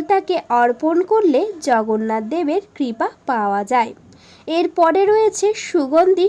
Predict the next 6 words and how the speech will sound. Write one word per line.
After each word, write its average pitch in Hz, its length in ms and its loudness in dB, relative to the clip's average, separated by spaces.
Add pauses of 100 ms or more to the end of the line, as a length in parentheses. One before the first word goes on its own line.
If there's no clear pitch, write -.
(100)
সাদা 247 360 0
ফুল, - 260 -8 (520)
জগন্নাথ 226 760 0
দেবের 254 400 0
ভীষণ 392 540 2
প্রিয়, 233 280 -4